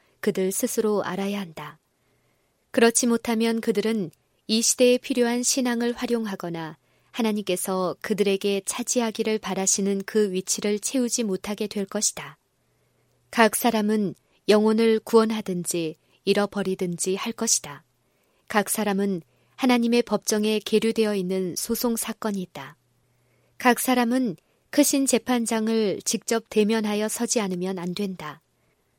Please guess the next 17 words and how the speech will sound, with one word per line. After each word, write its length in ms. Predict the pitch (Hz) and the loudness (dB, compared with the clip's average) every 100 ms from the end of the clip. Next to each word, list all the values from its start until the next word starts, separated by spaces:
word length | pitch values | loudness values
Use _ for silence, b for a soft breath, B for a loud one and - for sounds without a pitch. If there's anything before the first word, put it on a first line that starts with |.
| _ _ _ _ | _ _ _ _
그러므로 600 | - 214 202 202 190 175 - _ _ | 2 4 4 2 2 0 -4 _ _
심판이 520 | - 277 233 240 233 | 0 0 2 0 0
시작되어 800 | 240 - 240 226 - 185 165 160 _ _ | 0 0 -2 -2 -4 -4 -4 -8 _ _
책들이 420 | - 254 254 240 | 0 0 2 0
펴질 380 | 240 240 - 233 | -2 -4 -2 -2
것과 540 | 214 190 - 180 165 - _ _ _ | -4 -8 -6 -8 -8 -12 _ _ _
마지막 440 | 196 202 208 208 202 | 0 0 0 -2 -4
날에 400 | 190 196 185 165 - | -4 -4 -4 -4 -8
자신의 480 | - 208 214 220 | 0 2 2 2
운명을 540 | 214 196 208 214 226 226 | 2 0 0 0 0 0
결정하는 640 | 208 202 208 214 220 226 | 0 -2 0 -2 -2 -4
자리에 340 | 220 202 214 | -4 -2 -2
서야 320 | 220 - 233 214 | -2 -2 -4 -2
할 260 | 208 190 - | -4 -4 -4
엄숙한 600 | 185 196 - - 226 233 | -2 -2 -4 -4 -6 -6
광경에 500 | 226 208 208 226 220 | -2 -2 0 0 -2
대하여 520 | 220 196 170 165 147 | -4 -6 -6 -6 -8